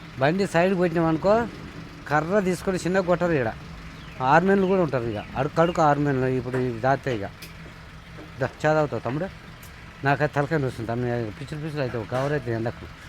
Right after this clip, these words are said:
చూడు, ఎండ చిన్నగా కొడుతుందా? రెండు లైన్లు పెట్టారు, ఏం చేస్తున్నావు? ఓ చాయ్ బనాయి జీ.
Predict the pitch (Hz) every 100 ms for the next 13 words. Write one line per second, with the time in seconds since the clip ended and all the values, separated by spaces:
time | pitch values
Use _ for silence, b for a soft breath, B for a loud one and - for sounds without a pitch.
0 | - - 143 127 123 143 123 135 127 135
1 | 123 120 135 123 127 127 131 151 160 123
2 | 127 107 110 - - - - - 117 120
3 | 135 131 139 135 131 - - - - -
4 | - - - - - - - - - -
5 | - - 170 156 151 180 165 180 160 147